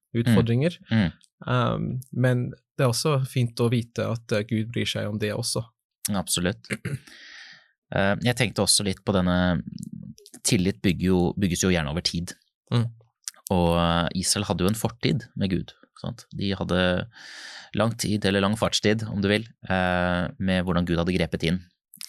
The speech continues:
Speaker 1: i Israels, eh, i Israel-nasjonen, da. Og jeg tenker, hvordan, hvordan gjør vi det når vi ber? Fordi,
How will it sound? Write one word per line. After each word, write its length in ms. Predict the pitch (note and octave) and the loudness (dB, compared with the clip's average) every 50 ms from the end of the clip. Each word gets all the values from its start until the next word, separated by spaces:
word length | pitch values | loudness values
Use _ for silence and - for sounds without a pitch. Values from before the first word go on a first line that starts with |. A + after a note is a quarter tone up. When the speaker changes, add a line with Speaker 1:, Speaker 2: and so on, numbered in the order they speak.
| - | -6
Speaker 1:
i 220 | - F2 E2+ D2+ C#2+ | -4 -2 -2 0 0
Israels, 560 | D#2+ - - C#2+ C2+ D2 D#2+ - - - - - - | 2 2 2 0 0 -2 0 0 0 0 -2 -4 -6
eh, 260 | - - - - C#2+ | -6 -6 -4 -2 -2
i 60 | C#2+ B1 | -2 0
Israel-nasjonen, 720 | - - C#2 C2 E2 F2 E2+ - C2+ B1+ D2+ F2 E2 D2+ | 0 -2 -2 -2 -2 -2 -2 -2 -4 -2 -2 -2 -4 -4
da. 0 | - _ _ _ _ - - - - - - - - - - - - _ _ _ - | -8 _ _ _ _ -16 -14 -14 -14 -16 -16 -16 -16 -16 -16 -18 -20 _ _ _ -2
Og 160 | G#2 G#2 G#2+ | 0 2 2
jeg 80 | G#2+ A2 B2+ | 2 2 0
tenker, 180 | A2 - - G#2+ | -2 -2 -2 -2
hvordan, 240 | G#2 G2 F#2 D2 | -2 -2 -2 -2
hvordan 240 | C#2+ A2 A2 B2 C3 | 0 0 0 2 2
gjør 240 | A#2+ G#2+ F#2+ F#2 G2+ | 2 2 2 2 2
vi 60 | A2+ | 2
det 160 | G2+ F#2+ F2+ | 0 0 0
når 100 | G#2 A2 | 0 0
vi 80 | A2+ A#2+ | 0 0
ber? 380 | A2+ G#2 A2 B2 B2+ A2+ A2+ - | 2 2 2 0 0 -4 -8 -14
Fordi, 340 | - - - A2 G#2+ G2+ | -12 -10 -6 -2 0 0